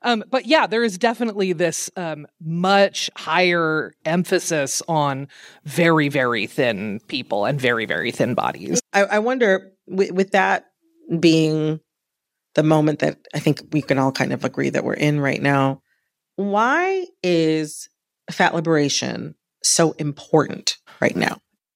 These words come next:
Speaker 1: It feels like we have an opportunity to do it differently this time and to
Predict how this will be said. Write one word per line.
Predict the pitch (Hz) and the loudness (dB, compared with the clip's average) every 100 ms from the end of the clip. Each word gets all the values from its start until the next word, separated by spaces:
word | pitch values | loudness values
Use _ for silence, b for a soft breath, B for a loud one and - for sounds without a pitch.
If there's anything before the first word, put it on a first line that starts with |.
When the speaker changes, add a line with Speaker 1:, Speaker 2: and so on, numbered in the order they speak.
| _ - | _ -4
Speaker 1:
It | 320 294 - | 0 0 -4
feels | - 285 330 330 254 | -6 0 2 2 -2
like | 254 269 254 220 - | -2 2 2 0 -8
we | 208 185 240 247 254 | -12 -6 -4 -2 -2
have | - - 226 220 | -4 0 2 2
an | 214 - | 0 -2
opportunity | 180 - 190 - 214 214 190 180 | -4 -4 -4 0 2 4 2 -2
to | - 180 | -4 -6
do | 147 - 175 180 | -6 -4 2 4
it | 180 180 165 | 4 0 -6
differently | 160 - 214 202 226 233 | -6 -4 -4 -4 -4 -4
this | 226 240 240 - | 2 2 2 -2
time | - 247 262 294 302 B B B B | -2 0 0 -2 -4 B B B B
and | 196 202 190 | 2 2 0
to | - 190 180 180 180 | -2 0 2 2 0